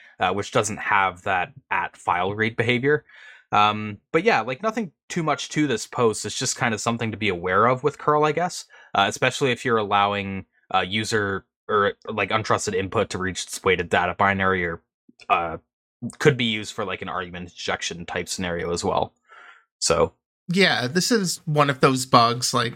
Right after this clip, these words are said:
Speaker 2: I mean, i-, it is technically a bug in terms of trying to exploit this if somebody were to have to try. Um,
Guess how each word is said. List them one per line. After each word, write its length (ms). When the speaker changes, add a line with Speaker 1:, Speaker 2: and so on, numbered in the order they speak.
Speaker 2:
I 140
mean, 420
i-, 160
it 140
is 220
technically 400
a 40
bug 360
in 100
terms 240
of 100
trying 200
to 160
exploit 480
this 260
if 100
somebody 340
were 500
to 120
have 120
to 100
try. 380
Um, 400